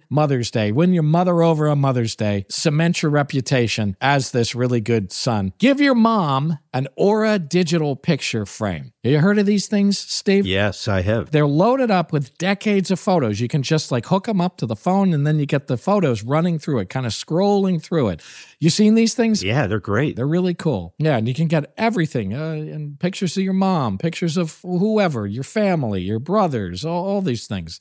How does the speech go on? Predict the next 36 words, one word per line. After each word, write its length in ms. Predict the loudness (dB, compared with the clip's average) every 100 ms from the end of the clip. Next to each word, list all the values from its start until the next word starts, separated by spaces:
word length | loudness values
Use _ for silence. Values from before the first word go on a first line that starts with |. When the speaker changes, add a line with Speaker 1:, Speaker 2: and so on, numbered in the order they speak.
| -4
Speaker 1:
They're 140 | 0
a 60 | 2
wonderful 520 | 2 0 0 -2 -2
item. 340 | 0 0 -2 -2
And 180 | -2 2
right 240 | 2 2 2
now, 520 | 2 2 2 0 0 2
Aura 300 | 2 4 4
has 180 | 2
a 80 | 0
great 400 | 0 0 0 -2
deal 300 | 0 0 0
for 180 | -2 0
Mother's 520 | 0 0 0 -4 -6
Day. 440 | -10 -10 -10 -16 -12
Listeners 500 | -2 0 0 0 -2
can 160 | 0 -2
save 360 | 0 0 2 2
on 100 | -2
the 80 |
perfect 440 | -2 -4 -4 -4 -4
gift 220 | -6 -2
by 140 | -2
visiting 420 | 0 -2 -2 -2 -2
aura 280 | 0 2 2
frames 580 | 0 0 0 0 -2 -2
dot 320 | -2 -2 -4
com 380 | -4 -2 -2 -4
to 60 | -4
get 220 | -4 -6
thirty 440 | -6 -2 0 0 0
dollars 520 | 0 0 0 -2 -2 0
off 340 | 2 0 -4
plus 220 | -4 -4
free 240 | -4 -4 -4
shipping 480 | -2 -4 -2 -4